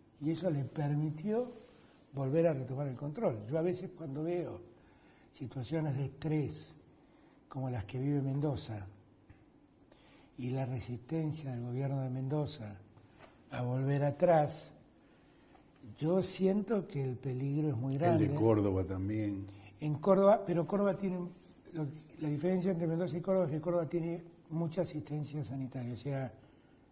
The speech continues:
Speaker 1: hay camas todavía
Speaker 2: Sí, pero también hay,
Speaker 1: disponibles.
Speaker 2: pero también hay resistencia a
Speaker 1: Vos,
Speaker 2: volver
Speaker 1: vos
Speaker 2: atrás.
Speaker 1: pensás que en, en, en el área metropolitana de Mendoza,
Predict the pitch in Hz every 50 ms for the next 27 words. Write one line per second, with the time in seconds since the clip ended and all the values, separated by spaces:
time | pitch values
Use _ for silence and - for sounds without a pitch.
0 | - - 143 147 143 143 - 160 151 151 139 - - 139 143 139 135 139 135 135
1 | 135 131 127 123 120 117 117 113 110 110 113 - - - - - - - - _
2 | _ - - - _ - - - - 117 - 104 92 87 - 90 123 131 143 110
3 | 117 123 151 151 151 147 139 131 123 120 104 98 95 92 85 92 90 95 101 117
4 | 123 131 120 101 92 98 92 - 98 95 98 - - 113 113 - - 101 95 -
5 | 175 170 180 185 196 160 190 - - 175 170 160 - 196 190 160 170 175 165 190
6 | - 180 156 156 156 165 160 - - 143 147 151 165 180 180 175 180 170 165 160
7 | 139 156 147 135 127 147 143 147 143 - 160 156 151 156 147 143 139 131 131 131
8 | 127 127 127 117 123 131 127 135 143 180 202 202 - - 196 151